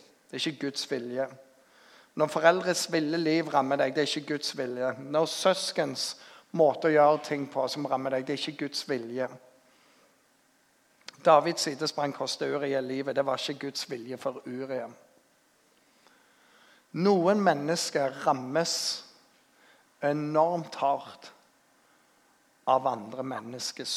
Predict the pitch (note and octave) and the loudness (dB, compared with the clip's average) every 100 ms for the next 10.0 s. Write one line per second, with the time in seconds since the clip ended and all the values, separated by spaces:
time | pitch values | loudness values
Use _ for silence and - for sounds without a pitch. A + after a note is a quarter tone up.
0 | - - B2+ - _ _ _ _ _ _ | -6 -10 -16 -20 _ _ _ _ _ _
1 | _ _ _ _ _ _ _ - A#2+ - | _ _ _ _ _ _ _ -12 -12 -12
2 | B2+ C#3+ D#3 E3+ D#3 - E3 F3+ E3+ - | -10 -6 -4 -2 -4 -4 -4 -4 -6 -18
3 | - - - - _ _ B2+ C3 C3+ - | -20 -20 -20 -20 _ _ -8 -4 -4 -4
4 | B2+ G#2 G#2+ - B2 - - _ _ _ | -6 -8 -12 -10 -10 -12 -20 _ _ _
5 | _ _ _ - D#3 - - C#3 C3+ D3 | _ _ _ -10 -8 -6 -6 -6 -8 -10
6 | B2+ D3 D#3 D#3 C#3+ D3+ C#3 C#3 C3+ C#3+ | -8 -6 -2 0 0 0 -4 -4 -6 -4
7 | C3 A#2+ - - C#3 - _ _ _ - | -6 -6 -8 -12 -12 -18 _ _ _ -20
8 | - - - - D3 D#3+ F#3 - - D3+ | -20 -20 -12 2 4 4 2 -4 -4 -4
9 | - - D3+ D#3 D#3 - C3+ C3 C#3 B2+ | -2 0 2 0 -2 -4 -2 0 -2 -2